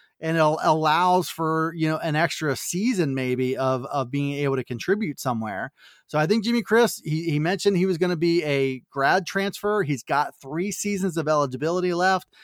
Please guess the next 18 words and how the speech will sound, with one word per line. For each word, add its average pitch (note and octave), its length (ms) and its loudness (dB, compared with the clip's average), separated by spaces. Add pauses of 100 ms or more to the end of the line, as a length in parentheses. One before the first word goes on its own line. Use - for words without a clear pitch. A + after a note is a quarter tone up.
(140)
He C#3+ 100 -2
was C#3+ 120 0
in F3 180 4
year F3+ 260 4
four. F#3+ 360 4
I - 20 2
mean, D#3+ 160 0
all A#3 400 4
the, D#3+ 380 4 (280)
it G#3 120 2
all C4 200 4
came A#3 300 0
together D#3+ 420 2
for C#3 200 -4
him C#3 340 0
to, C3+ 380 -2
to C3 160 -4
leave D#3 460 0